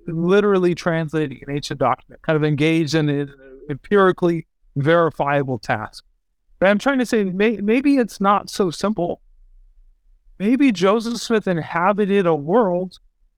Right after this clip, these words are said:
that is not so easy for us to grasp. Maybe when he uses these terms, it's a little bit more subtle. And so then I'm saying we can now open up a space where, you know, I bring in topics of, like,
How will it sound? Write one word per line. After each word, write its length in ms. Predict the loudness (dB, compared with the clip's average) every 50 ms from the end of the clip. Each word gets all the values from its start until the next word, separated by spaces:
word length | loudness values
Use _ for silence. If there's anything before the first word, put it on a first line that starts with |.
| _ _ -10 -2
that 180 | 0 2 4 4
is 200 | 2 2 0 -2
not 500 | 0 2 2 2 4 2 0 0 -2 -8
so 1000 | -12 -12 -8 -2 2 2 4 4 4 4 2 2 2 2 0 -2 -4 -4 -6 -8 -4 0
easy 420 | 2 4 4 2 2 0 0 -2
for 240 | -2 -2 -4 -2 -2
us 240 | 0 -2 -4 -6 -8
to 120 | -10 -10 -8
grasp. 500 | -4 -4 -4 -4 -6 -10 -14 -20 -20 -20 _ _ _ _ _ _ _ _ -6 0
Maybe 200 | 2 2 4 4
when 240 | 2 2 2 2 2
he 120 | 2 2 2
uses 440 | 2 2 2 2 2 0 -2 0
these 220 | 0 -2 -2 -2 -6
terms, 480 | -6 -2 0 0 2 0 0 -2 -4 -8 -16 -20 -20 _ _ -20 -20 -8 -2
it's 320 | 0 0 0 0 0 0
a 60 | 0 0
little 420 | 2 0 0 0 2 0 0 2
bit 160 | 2 2 2
more 320 | 2 0 0 0 0 0 -2
subtle. 540 | -4 -6 -4 -2 -2 -2 -4 -6 -10 -14 _ _ _ _ _ _ _ _ _ _ _ _ _ _ -20 -20 -20 -20 _ -20 -20 _ -20 -20 -14 -6
And 140 | -4 -4 0
so 160 | 0 2 2
then 160 | 4 4 4 4
I'm 100 | 2 2
saying 240 | 2 0 0 0
we 140 | 0 -2 -2
can 160 | 0 0 2
now 260 | 4 4 4 4 2 0
open 240 | 0 0 0 -2
up 120 | 0 0 -2
a 60 | -4
space 540 | -4 -6 -4 -2 0 0 0 0 -4 -4 -2
where, 300 | 0 2 2 2 0 0
you 80 | -2
know, 100 | 0 2
I 140 | 2 2 2
bring 260 | 0 0 -2 -2 0
in 160 | -2 -4 -4 -4
topics 460 | -2 -2 -2 -2 -4 -6 -4 -4 -4
of, 100 | -2 0
like, 240 | 0 0 0 -2